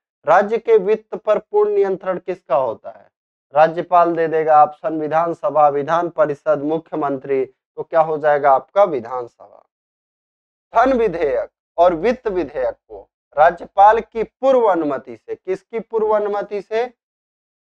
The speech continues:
राज्यपाल। पूर्व अनुमति का मतलब पहले जो है राज्यपाल से अनुमति लेना पड़ेगा, केवल विधानसभा में ही प्रस्तुत किया जा सकता है।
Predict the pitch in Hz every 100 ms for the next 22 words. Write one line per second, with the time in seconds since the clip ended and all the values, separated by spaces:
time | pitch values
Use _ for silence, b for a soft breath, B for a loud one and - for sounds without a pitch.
0 | _ _ _ _ 139 143 131 131 - 95
1 | 101 _ 185 220 226 220 214 214 220 220
2 | 214 208 196 233 233 - _ - 165 175
3 | 220 202 196 180 202 175 151 160 165 160
4 | 165 - - - 135 135 135 175 160 156
5 | 151 139 143 143 143 185 208 _ _ _
6 | _ 220 233 233 277 277 220 202 175 185
7 | 180 185 156 160 160 147 160 - 131 127
8 | - 127 _ 123 110 107 101 - 87 _
9 | 101 104